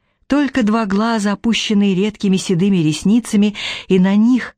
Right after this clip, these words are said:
на ресницах, две слезы, мутных старческих слезы. Вот он, приход мой, недостойного иерея. Его,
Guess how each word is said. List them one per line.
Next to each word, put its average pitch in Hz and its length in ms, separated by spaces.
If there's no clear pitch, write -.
на 180 180
ресницах, 170 760
две 208 280
слезы, 143 560
мутных 233 480
старческих 156 760
слезы. 143 600
Вот 233 480
он, 180 220
приход 196 480
мой, 151 300
недостойного 165 840
иерея. 156 680
Его, 196 640